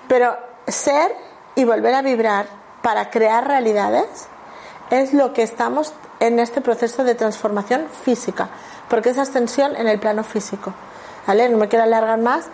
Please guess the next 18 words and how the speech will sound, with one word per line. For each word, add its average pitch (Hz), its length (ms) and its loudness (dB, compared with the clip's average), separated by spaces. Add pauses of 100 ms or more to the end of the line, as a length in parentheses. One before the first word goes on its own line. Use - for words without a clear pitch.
(300)
pero 247 160 4
que 240 100 4
entendamos 240 520 2
que 285 120 2
funciona 269 640 0
como 262 200 2
las 226 180 2
starlets 240 560 0
de 247 180 0
Hollywood. 208 440 2
Das 226 300 0
un 277 180 0
paso 294 520 0 (420)
y 254 100 2
se 254 140 2
enciende 220 760 2
el 220 120 4
escalón. 196 520 0